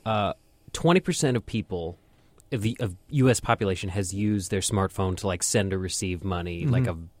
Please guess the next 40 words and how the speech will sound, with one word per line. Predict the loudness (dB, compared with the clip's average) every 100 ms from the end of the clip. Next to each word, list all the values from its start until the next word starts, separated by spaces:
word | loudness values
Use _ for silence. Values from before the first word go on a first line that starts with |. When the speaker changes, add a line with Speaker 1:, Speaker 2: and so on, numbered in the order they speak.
| -6
Speaker 1:
like | -2 -2
a |
Venmo | -2 -2 -2 -4
type | -6 -10 -6
thing, | -2
Speaker 2:
Yeah. | -2
Speaker 1:
right? | 0 -2 4
What | 4
percentage | 4 2 2 4
of | 2
millennials | 2 2 0 -2 -4 -10
would | -12
you | -10
say | -8 -8 -10 -16 _ _ _ _
have? | -10 -10 -12 -4
If | 0
it's | 2
twenty, | 2 2 6 6 4
twenty-two | 0 0 0 0
percent | -4 0 0 2
for |
the | 0
U | 2
S | 2
Speaker 2:
Of | 4
the |
Speaker 1:
population. | 4 10 10 10 8
Speaker 2:
whole | 2
population. | 4 0 0 6
Speaker 1:
Yeah. | 6 6 -2 4
What | 4 6
percentage | 4 8 6 6
of | 2
millennials | 2 0 -2 -4 -6
have | -8 -8
done | -10 -10
that? | -14 -20 _
Speaker 2:
Hundred | -2 0 0
and | -2 -4
thirty. | -6 -8